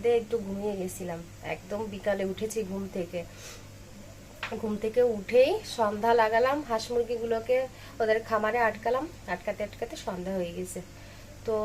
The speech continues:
এখন এই যে রাজবাবুকে পড়তে বসিয়ে দিয়ে আমি আসলাম এই যে কিচেনে রান্না করার জন্য। রাতের রান্না করব, তেমন কিছু আর করব না, শুধু একটা ভাজি করব আর রুটি করব, ব্যাস। আর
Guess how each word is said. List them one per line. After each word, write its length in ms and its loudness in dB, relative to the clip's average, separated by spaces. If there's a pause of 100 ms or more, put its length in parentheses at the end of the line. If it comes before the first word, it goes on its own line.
(260)
এখন 380 0
এই 140 2
যে 80 4
রাজবাবুকে 680 2 (100)
পড়তে 320 -2
বসিয়ে 440 -2
দিয়ে 260 0 (680)
আমি 200 -4
আসলাম 340 -2
এই 80 -4
যে 180 -8
কিচেনে 340 -4
রান্না 280 -2
করার 260 0
জন্য। 200 -4 (500)
রাতের 280 -6
রান্না 240 0
করব, 240 -6 (180)
তেমন 260 -4
কিছু 240 -10
আর 160 -4
করব 260 -6
না, 120 0 (500)
শুধু 160 -6
একটা 200 -2
ভাজি 360 -2
করব 180 0
আর 140 4
রুটি 260 -6
করব, 200 -4 (460)
ব্যাস। 220 -6 (540)
আর 200 -4